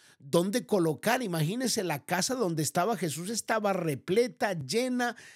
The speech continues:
las ventanas, las puertas, había mucha gente, no había forma por donde que darle paso a este paralítico, pero ellos determinaron,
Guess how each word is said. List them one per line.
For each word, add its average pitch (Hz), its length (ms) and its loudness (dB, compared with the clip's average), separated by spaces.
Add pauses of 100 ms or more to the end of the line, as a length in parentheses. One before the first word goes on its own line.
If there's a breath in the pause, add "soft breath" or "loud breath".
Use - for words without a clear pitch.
(140 loud breath)
las 151 300 0
ventanas, 214 760 2
las 123 220 -2
puertas, 220 720 2
había 160 300 2
mucha 180 320 0
gente, 208 340 0
no 170 320 2
había 226 420 0
forma 285 600 2
por 147 200 -2
donde 202 460 0 (340 loud breath)
que 139 200 -2 (220)
darle 170 280 4
paso 226 400 2
a 180 60 2
este 170 200 0
paralítico, 170 760 0
pero 170 200 2
ellos 165 400 0
determinaron, 151 1400 2